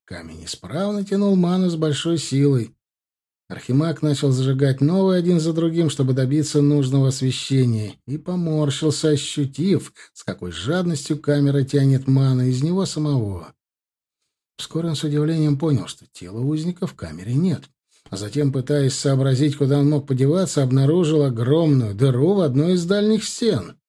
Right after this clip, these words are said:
Адские демоны! Все же он не убил случайно лицо королевской крови.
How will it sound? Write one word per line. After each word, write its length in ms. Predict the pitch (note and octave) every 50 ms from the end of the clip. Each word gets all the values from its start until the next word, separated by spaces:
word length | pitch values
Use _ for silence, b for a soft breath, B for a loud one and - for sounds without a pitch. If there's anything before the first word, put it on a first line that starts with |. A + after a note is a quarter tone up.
| _ -
Адские 640 | - E2 E2 - - - - - - A#2 B2+ C3 C3+ C#3
демоны! 680 | D3+ F3+ A#3 C4 C4 G#3+ C#3 G#2 F2 F2 E2+ D#2 D2 -
Все 240 | - - A2+ G#2+
же 160 | A2 B2 C3+ D3
он 140 | E3+ G3
не 80 | A3+ B3
убил 360 | C4 C4+ B3 F#3+ F#3+ G#3+ A3+
случайно 600 | A3 - B3 C4+ B3 - - D3 B2 C3+ D#3+ F#3+
лицо 340 | A3 B3 B3 - - A2+ A2
королевской 600 | - E3+ F3 G#3 F#3+ C3 G#2+ G2+ - - D#3+ E3+
крови. 480 | - F#3 E3 D#3 B2 G#2+ G2+ G2+ G2